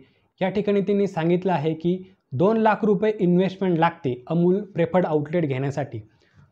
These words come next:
परंतु मी तुम्हाला सांगेल की एक्झॅक्ट दोन लाख रुपयामध्ये काम होत नाही. कदाचित तुमचं दीड लाख रुपयात देखील काम होईल किंवा तुम्हाला तीन लाख रुपये देखील लागतील. आणि त्याचबरोबर समजा तुम्ही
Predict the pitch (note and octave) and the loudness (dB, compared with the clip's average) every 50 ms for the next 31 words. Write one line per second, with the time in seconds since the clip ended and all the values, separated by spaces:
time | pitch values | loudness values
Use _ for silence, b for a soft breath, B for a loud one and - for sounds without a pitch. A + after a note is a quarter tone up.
0 | _ _ - G3 G#3+ A#3 A#3 A#3+ A#3 G#3+ A3+ A#3+ A#3 A#3 A3 A3+ A3 A3 - - | _ _ 0 0 0 2 2 0 2 2 2 2 2 2 2 2 2 2 0 0
1 | F#3 F#3+ F#3+ G3 G3 F#3+ G3 - A3 - - - F#3+ F3+ E3+ D#3+ D3+ C#3+ B2+ E3 | 0 2 2 2 2 0 -4 -10 -16 -14 -8 -4 -4 -2 -2 -2 -4 -4 0 0
2 | F#3 A3 A3 - A3 F3+ F#3+ G3+ G#3 G#3 G3+ G3+ G3+ G#3+ G3+ G3+ G#3+ G3+ G3 F#3 | 0 0 0 0 0 2 2 4 4 4 2 2 2 0 -2 -2 0 0 0 0
3 | E3 D3+ F#3 F3+ - E3+ E3+ F3 D#3 C3 - - G3 F#3+ F#3+ E3+ D3+ - - G#2+ | 0 0 -2 -2 -2 -2 -2 -2 -2 -4 -2 -2 -2 -2 0 -2 -4 -4 -4 -10
4 | - _ _ _ _ _ _ _ _ - E3 F3 F3 G#3 - A3+ F#3+ - G#3 G3+ | -16 _ _ _ _ _ _ _ _ -4 -2 0 0 0 0 -2 -2 -2 -2 -2
5 | F3+ G3+ F#3+ D3+ C3+ D#3+ F3 F#3 F#3+ G3 G3 G3 G#3 G3 G#3+ G#3 F#3 F#3 G3+ G3+ | 0 0 -2 0 2 4 4 4 4 4 2 2 0 2 2 2 4 4 2 2
6 | A3 G#3+ G#3 - G3+ G3+ G3+ G3 F#3 F#3+ G3 G3 F#3 F#3+ B B B B B B | 2 0 0 0 0 0 0 0 2 2 2 2 0 -2 B B B B B B
7 | - F#3+ G#3 G#3 G#3 G#3+ G#3 G3+ G3+ G#3+ G#3 G#3 - - A3 A3+ A#3 A#3+ A#3 A3 | 0 2 2 2 2 2 0 2 2 0 -2 -4 -4 -2 0 2 4 4 4 2
8 | A3 A3+ A#3 G#3 A#3 A3 G#3 G3+ G#3 A3 G#3 F#3+ E3+ C#3 - - - B2+ A2 G#2+ | 2 0 2 4 4 6 4 4 4 4 2 2 2 0 -2 -4 -6 -6 -6 -6
9 | - - _ - - F#3+ G#3+ A3 A3 A3 A3 A3 A#3+ A#3 B3 A3+ F#3+ G3 G3 F#3+ | -8 -16 _ -4 -2 0 0 0 0 0 2 2 2 4 2 2 4 4 4 4
10 | F#3+ F#3+ F#3+ F#3+ F#3+ F3+ E3 E3+ E3 F#3 F#3 F#3 F#3+ F#3 G3+ | 4 4 2 2 0 0 0 2 2 0 2 2 2 2 0